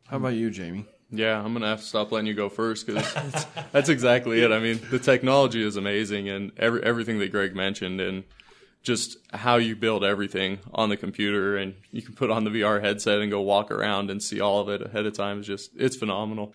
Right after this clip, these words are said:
Speaker 2: One of the other things that, that we're seeing too is the robotics. There's a lot of robotics happening, from pipe welding to actual assembly of equipment, and a lot of the facilities that we would go into when we would do the actual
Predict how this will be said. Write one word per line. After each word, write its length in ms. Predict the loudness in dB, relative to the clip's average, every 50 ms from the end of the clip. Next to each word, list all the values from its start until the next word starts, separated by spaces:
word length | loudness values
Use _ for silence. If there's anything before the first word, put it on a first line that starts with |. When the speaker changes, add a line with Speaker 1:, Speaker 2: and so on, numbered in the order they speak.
| _ _
Speaker 2:
One 140 | 4 6 8
of 60 | 8
the 60 | 8
other 100 | 6 6
things 220 | 4 2 0 0 0
that, 360 | -2 -4 -4 -8 -10 -4 -4
that 100 | -2 -2
we're 120 | -2 -2
seeing 300 | -2 0 0 0 0 0
too 220 | 0 0 0 0 0
is 100 | -2 -2
the 80 | -2
robotics. 760 | -2 -2 0 2 2 2 4 2 2 -2 -2 -4 -8 -8 -8 -10 _
There's 120 | -12 -6 -4
a 40 | -4
lot 360 | -2 0 2 2 2 2 2
of 80 | 0 0
robotics 680 | -2 -2 2 2 2 4 2 0 -2 -4 -8 -10 -10 -14 _ _ -20 _ -8
happening, 760 | 0 2 2 2 2 2 0 0 0 0 -2 -4 -6 -8 -6
from 340 | 0 0 2 2 2 0 -4 -6 _
pipe 260 | 4 4 4 4 2
welding 680 | 0 2 2 4 4 2 2 0 0 0 0 0 -2 -2
to 120 | 0 0 2
actual 680 | 2 0 -2 -4 -2 -2 0 0 0 0 0 -2 -6 -10 -18 _ _ -20 -8 -6
assembly 640 | -6 -4 -2 0 2 2 2 2 0 -2 0 0 0
of 120 | 0 -2
equipment, 800 | -4 -6 -2 0 0 0 0 0 -2 -2 0 -2 -2 -4 -4 -4
and 240 | -4 -2 -2 -2 -4
a 40 | -2
lot 180 | 0 2 2
of 60 | 2 0
the 60 | -2
facilities 640 | -4 -6 -4 -2 0 0 0 0 0 -2 -4 -4
that 120 | -6 -4 -2
we 120 | -2 -2
would 120 | -2 -2
go 140 | -2 0 0
into 280 | 0 -2 -2 -4 -4 -4
when 160 | -4 -4 -2
we 120 | -2 -2
would 140 | -2 -4 -2
do 220 | -2 -2 -2 0 -2
the 320 | -4 -4 -6 -6 -8 -10 _ _ _ 0
actual 580 | 0 0 0 -2 -2 0 0 0 0 -2 -4